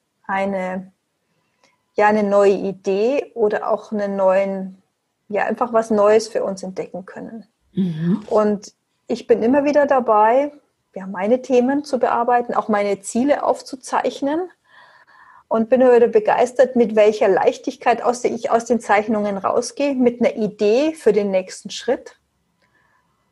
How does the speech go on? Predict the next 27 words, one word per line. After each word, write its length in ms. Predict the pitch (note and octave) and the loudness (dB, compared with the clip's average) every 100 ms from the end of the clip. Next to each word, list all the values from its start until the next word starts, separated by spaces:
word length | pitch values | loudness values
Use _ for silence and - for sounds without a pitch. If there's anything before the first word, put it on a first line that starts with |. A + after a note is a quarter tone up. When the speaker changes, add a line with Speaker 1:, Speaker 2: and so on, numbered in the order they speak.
| _ | _
Speaker 2:
Ja. 480 | G#3 F#3+ E3+ G3 G#3+ _ _ | 0 2 0 -4 -8 _ _
Speaker 1:
Und 260 | - G#3+ G#3+ | -2 0 2
habe 300 | G#3+ - - | 0 0 -6
dieses 360 | G#3+ A3+ C#4 D4 | -2 0 -2 -4
Thema 680 | - B3+ C4+ C#4+ C#4 C#4 C4 _ _ _ _ | -4 0 2 2 0 -4 -10 _ _ _ _
in 160 | - G#3+ | -4 -2
der 120 | G#3 | -2
Corona-Zeit 1000 | A3 G#3 G#3 A3+ C4+ C4+ - A#3 B3 - | 0 2 2 2 -2 -4 -4 -2 -2 -4
einfach, 600 | G#3+ - G#3+ - - - | -8 -4 -6 -6 -18 -20
ich 160 | - - | -20 -2
wusste 280 | A#3 A#3 - | -2 0 -2
auch 100 | G#3+ | -2
nicht, 220 | A#3+ A#3+ | -2 0
was, 320 | G#3 G#3 - | -2 -2 -2
was 260 | G#3 G#3 - | 0 0 -2
mache 380 | A3 F#3+ - B3+ | -2 -2 -2 -6
ich 160 | - | -2
jetzt, 460 | C#4+ D4+ - - _ _ - | -2 -2 -8 -20 _ _ 0
Speaker 2:
Mhm. 380 | B3 G#3 A3 - _ _ _ _ _ _ _ _ _ _ _ | 4 4 2 -2 _ _ _ _ _ _ _ _ _ _ _
Speaker 1:
als, 600 | G#3+ G#3 A3+ - - - | -2 0 0 -8 -18 -2
ja, 320 | G3 G3+ A3+ | 2 4 4
Webinarthema 800 | G#3+ A#3 B3 C#4+ F#4 - A3 G#3 | 4 2 2 2 0 0 0 0
gestartet 720 | G#3+ A3+ - F#3 A3+ C4 C#4+ | -2 -6 -2 0 0 -2 -4
und 260 | - G#3+ G#3+ | -2 -4 -4
habe 220 | G#3+ G#3+ - - G#3 | -6 -6 -12 -10 -8
sehr 260 | G3 G#3 C4+ | -2 -2 -2
schnell 560 | - A#3 A3 B3+ C4 | -2 0 2 2 0